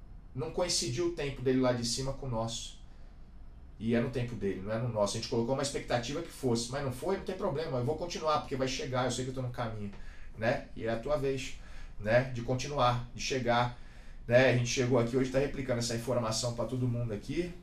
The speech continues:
né? A tua vida, a tua vitória, a tua batalha, a tua final do Mundial. As minhas maiores lutas, eu sempre fui um lutador que gostei de lutar de casa cheia.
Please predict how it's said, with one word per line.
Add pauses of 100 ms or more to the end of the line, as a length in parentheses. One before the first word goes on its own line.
né?
A
tua
vida,
a
tua
vitória,
a
tua
batalha,
a
tua
final
do
Mundial. (880)
As
minhas
maiores
lutas, (1120)
eu
sempre
fui
um
lutador
que
gostei
de
lutar
de
casa
cheia.